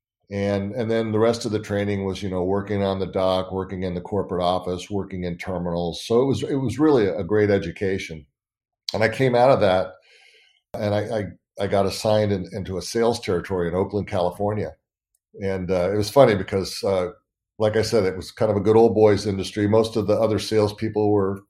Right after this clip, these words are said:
forty-year-old men that, you know, drank and smoked and told good jokes. And I, I went out with them and, and learned the ropes and then got dumped into my own sales territory, which was, uh, South San Francisco at the time, Burlingame and,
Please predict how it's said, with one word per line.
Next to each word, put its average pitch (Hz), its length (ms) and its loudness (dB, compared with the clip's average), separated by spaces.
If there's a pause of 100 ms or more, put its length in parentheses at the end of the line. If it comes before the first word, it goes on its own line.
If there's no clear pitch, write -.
forty-year-old 104 680 2
men 101 320 2
that, 90 140 -4 (380)
you 92 80 -10
know, 87 120 -6
drank 104 320 -2
and 95 100 -6
smoked 98 420 0
and 92 220 -8
told 98 260 0
good 92 200 0
jokes. 95 520 -2 (800)
And 98 220 0
I, 110 220 2
I - 20 6
went 110 220 6
out 107 220 4
with 101 120 -2
them 104 300 0
and, 92 180 -4
and 98 240 -8
learned 107 300 2
the 98 80 2
ropes 104 420 2
and 98 100 -4
then 101 300 -2
got 95 260 -2
dumped 120 280 2
into 113 160 2
my 107 180 2
own 104 160 2
sales 113 380 0
territory, 87 580 -4
which 90 240 -8
was, 90 220 -10
uh, 85 100 -6
South 104 300 0
San 95 200 -2
Francisco 95 520 -8
at 87 100 -6
the - 60 -20
time, 90 360 -4
Burlingame 92 720 -2
and, 78 160 -12